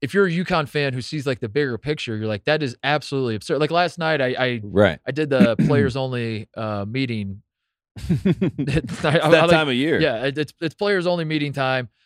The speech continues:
Speaker 1: I threw uconn in with Kentucky and Indiana, and, uh, West Virginia's lost a, a lot. Some
Speaker 2: Mm-hmm.
Speaker 1: Virginia Tech fans were like, "What about us?" And I was like, "Man, it's so, Virginia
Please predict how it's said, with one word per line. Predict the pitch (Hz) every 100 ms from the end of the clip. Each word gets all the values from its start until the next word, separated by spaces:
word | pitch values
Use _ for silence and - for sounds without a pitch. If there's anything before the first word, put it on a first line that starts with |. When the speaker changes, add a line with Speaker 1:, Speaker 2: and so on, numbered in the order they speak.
| -
Speaker 1:
I | 143
threw | - 202 175
uconn | 165 170 147
in | 143 139
with | 120
Kentucky | 131 117 135 - 127
and | 120
Indiana, | 120 120 117 120 117 117 117
and, | 95 107 104
uh, | 104 104
West | 117 139
Virginia's | 127 110 120 117 113
lost | 117 107 113
a, | 113 -
a | 110
lot. | 113 113 110 -
Some | 78
Speaker 2:
Mm-hmm. |
Speaker 1:
Virginia | 131 131 151 131
Tech | - 127 -
fans | 117 117
were | 113
like, | 110 117
"What | 120
about | 113 113
us?" | 110 110
And | 110
I | 107
was |
like, | 101
"Man, | 113 113
it's | 104 -
so, | 123 107 107 - _ -
Virginia | 160 165